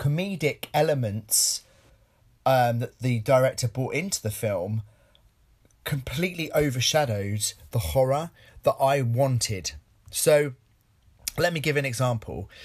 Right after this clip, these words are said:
It pretty much, after every scary thing happens, there was almost like a joke made about the, the scary thing that happened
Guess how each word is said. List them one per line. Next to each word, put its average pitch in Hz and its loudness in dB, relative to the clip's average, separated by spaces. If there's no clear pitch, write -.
It 165 -2
pretty 247 2
much, 180 0
after 165 6
every 151 0
scary 131 4
thing 123 0
happens, 107 -4
there 139 4
was 135 -2
almost 160 0
like 110 2
a 117 6
joke 160 4
made 110 0
about 151 2
the, 123 -6
the 131 4
scary 123 4
thing 113 -2
that 107 -2
happened 107 -2